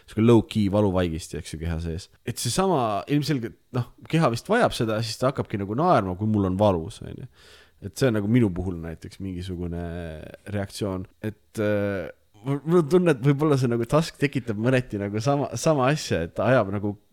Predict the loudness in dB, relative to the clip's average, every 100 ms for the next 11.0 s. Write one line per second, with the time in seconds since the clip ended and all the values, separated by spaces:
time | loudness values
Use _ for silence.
0 | -2 0 2 2 0 -2 -4 -6 -4 -2
1 | 2 4 4 0 -4 -4 -6 -8 -10 -2
2 | 2 2 0 -4 -6 -6 -2 -2 0 2
3 | 4 4 2 2 4 2 2 2 -2 -2
4 | -6 -12 -20 -20 -18 -8 -4 2 4 6
5 | 4 4 4 4 2 2 -2 -4 -2 4
6 | 8 8 6 0 -6 -8 -12 -12 -8 -6
7 | -6 -8 -8 -4 -2 0 0 -2 -4 -8
8 | -14 _ _ _ _ 0 2 6 6 6
9 | 4 4 2 0 2 0 0 -4 -4 -4
10 | -8 _ _ _ -4 -2 0 2 2 0